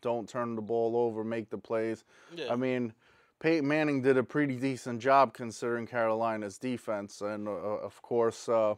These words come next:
Speaker 1: recently, Peyton Manning has announced his retirement. I wrote a blog a-, about a week ago about whether or not he should retire. Bottom line is, he, he won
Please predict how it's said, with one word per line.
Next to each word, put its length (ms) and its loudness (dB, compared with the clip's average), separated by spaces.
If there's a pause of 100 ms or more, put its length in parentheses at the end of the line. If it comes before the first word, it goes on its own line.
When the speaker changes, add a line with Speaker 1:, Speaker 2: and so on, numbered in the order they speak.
(480)
Speaker 1:
recently, 680 -4
Peyton 340 -4
Manning 320 -6
has 300 2
announced 400 -2
his 140 -8
retirement. 680 -4 (260)
I 40 -14
wrote 200 -4
a 40 -8
blog 420 4
a-, 40 -8 (360)
about 280 0
a 40 0
week 300 -4
ago 320 2
about 320 0
whether 240 0
or 80 0
not 280 -4
he 140 -10
should 280 -2
retire. 680 2 (600)
Bottom 320 10
line 300 6
is, 340 2 (140)
he, 420 -4
he 100 -2
won 440 2